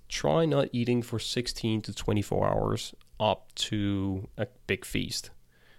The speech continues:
You can also try not eating after. Could also be a sixteen to twenty-four hour period. Could also be longer if you're really, if you know what you're doing. Play around with it, see what makes you feel good. An in-between option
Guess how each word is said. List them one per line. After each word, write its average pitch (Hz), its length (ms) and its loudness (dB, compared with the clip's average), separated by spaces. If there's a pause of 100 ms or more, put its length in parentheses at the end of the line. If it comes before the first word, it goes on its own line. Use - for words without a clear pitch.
(140)
You 120 80 -2
can 127 100 4
also 131 260 2
try 107 440 2
not 101 260 2
eating 101 320 0
after. 98 460 -4 (680)
Could 113 140 -4
also 101 220 0
be 104 180 -6
a 113 40 -4
sixteen - 440 -6
to - 100 -14
twenty-four - 420 -4
hour - 120 0
period. - 460 -2 (360)
Could 101 160 -6
also 101 200 -2
be 113 100 0
longer 131 340 0
if - 160 -6
you're 101 120 -2
really, 107 420 -2 (140)
if 113 120 -8
you 104 160 -2
know 101 160 0
what 101 160 -4
you're 101 80 -2
doing. 113 280 2 (180)
Play - 180 2
around 180 240 6
with 185 140 4
it, 190 180 4 (220)
see 156 340 2
what 143 200 4
makes 127 200 4
you 127 80 2
feel 120 200 4
good. 110 240 2 (440)
An 123 120 10
in-between 170 540 6
option 147 580 4